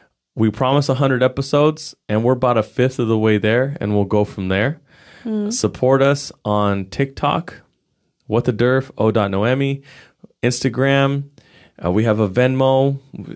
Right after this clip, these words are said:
Speaker 1: Just any way you can support us. Share our stuff. Share it with a friend. Um,
Speaker 2: Yeah, definitely.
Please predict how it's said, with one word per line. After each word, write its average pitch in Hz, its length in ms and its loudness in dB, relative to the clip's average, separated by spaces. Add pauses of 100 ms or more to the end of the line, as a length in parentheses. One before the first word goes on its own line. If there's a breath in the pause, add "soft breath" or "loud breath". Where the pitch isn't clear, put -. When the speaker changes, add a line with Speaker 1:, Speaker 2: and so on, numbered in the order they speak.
(140)
Speaker 1:
Just 113 220 -10
any 147 180 0
way 147 180 4
you 139 60 4
can 123 80 -8
support 113 440 0
us. 85 120 -2
Share 139 320 0
our 135 160 0
stuff. 123 420 -2
Share 131 260 0
it 135 60 4
with 131 180 0
a - 60 -4
friend. 127 600 -2 (640 loud breath)
Um, 95 760 -2 (120)
Speaker 2:
Yeah, 220 260 -2
definitely. 202 640 -6